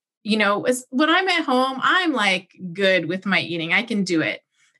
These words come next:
It's when you're out there, you know, and I, you often hear,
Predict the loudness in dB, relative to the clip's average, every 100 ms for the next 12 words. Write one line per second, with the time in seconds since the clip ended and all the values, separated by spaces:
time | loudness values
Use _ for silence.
0 | -4 -2 -4 -2 -2 -2 -4 -4 -2 -2
1 | -2 -4 -4 -4 -2 -6 -10 -2 0 2
2 | 2 2 2 -2 -10 -8 -2 0 0 0
3 | 0 2 2 2 0 -4